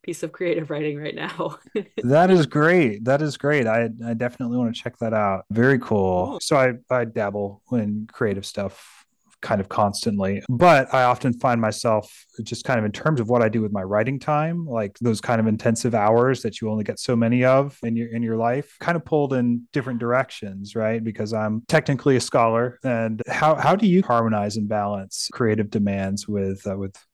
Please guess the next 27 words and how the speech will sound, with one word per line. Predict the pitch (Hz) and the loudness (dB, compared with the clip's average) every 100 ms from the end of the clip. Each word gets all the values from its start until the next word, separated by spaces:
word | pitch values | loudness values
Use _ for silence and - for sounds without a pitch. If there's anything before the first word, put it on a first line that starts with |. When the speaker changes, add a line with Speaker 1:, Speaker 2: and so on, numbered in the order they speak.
| - | -4
Speaker 2:
with | 104 - - _ _ - | -4 -4 -20 _ _ -12
scholarly | - - 101 101 101 | -2 0 2 2 0
demands? | 101 98 92 92 98 - | 0 -2 -2 -6 -8 -6
Speaker 1:
I | |
mean, | 247 269 | -4 -4
it's | 285 - - | -6 -10 -6
all | 285 370 370 339 _ _ _ _ _ _ _ | -4 -4 -6 -10 _ _ _ _ _ _ _
just | - - - - - _ _ _ _ _ | -6 -6 -6 -10 -12 _ _ _ _ _
playing | - 202 208 196 | -6 -2 -2 -2
with | 185 | -6
the | 175 | -6
beautiful | 160 180 185 | -4 -4 -6
material | 180 156 196 170 | -10 -6 -4 -4
that | 151 143 | -4 -6
is | 147 | -6
words, | 143 131 - - 143 | -6 -6 -6 -10 -6
right? | 139 185 - _ - | -4 -4 -6 _ -10
It's | 190 | -8
all | - 233 | -6 -8
just | 220 214 | -4 -2
Speaker 2:
Yeah. | 202 - _ _ _ _ _ _ _ | -2 -4 _ _ _ _ _ _ _
Speaker 1:
stirring | - 214 202 214 202 | -18 -6 0 0 0
around | 180 190 180 | -4 -6 -6
the | |
words | 156 170 175 170 156 | -2 -2 0 -4 -6
and | 156 147 | -8 -6
then | 151 156 147 | -6 -6 -8